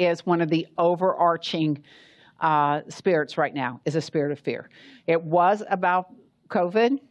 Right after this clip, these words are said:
and the, uh, what do you call that thing? Pandemic. But now it's about finances because the shift of inflation.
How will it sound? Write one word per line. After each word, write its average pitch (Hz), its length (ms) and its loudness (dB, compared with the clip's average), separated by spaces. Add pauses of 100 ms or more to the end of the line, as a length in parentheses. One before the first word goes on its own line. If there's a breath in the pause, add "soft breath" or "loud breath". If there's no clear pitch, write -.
(360)
and 165 220 0
the, 156 240 2 (320 loud breath)
uh, 151 300 -2
what 175 160 -2
do - 40 -2
you 170 60 -6
call 175 140 -2
that 160 120 -6
thing? 180 260 -6
Pandemic. 233 520 -2 (520 loud breath)
But 180 180 0
now 233 480 0 (100)
it's 190 160 0
about 175 280 -2
finances 220 800 -4 (2000)
because 185 320 0
the 185 80 0
shift - 600 0 (1120)
of 170 100 -4
inflation. 180 640 -4